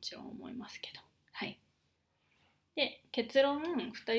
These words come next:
で話してて、まあ一番有害な男らしさってミソジニーだよな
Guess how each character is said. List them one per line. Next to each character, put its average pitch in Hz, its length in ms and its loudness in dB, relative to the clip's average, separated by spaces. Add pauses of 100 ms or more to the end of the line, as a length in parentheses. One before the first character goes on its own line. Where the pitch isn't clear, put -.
で 214 80 6
話 202 360 0
し - 20 -14
て - 200 -14
て、 220 240 0
ま 208 120 -2
あ - 20 2
一 - 420 -4
番 294 260 6
有 294 200 8
害 277 180 6
な 277 120 4
男 277 280 0
ら 277 140 6
し - 100 -2
さ - 240 -2
っ - 40 -20 (360)
て 180 340 0 (320)
ミ 202 120 -2
ソ 220 160 0
ジ 233 140 2
ニ 233 160 2
ー - 20 2
だ 240 100 4
よ 180 120 2
な 151 140 -6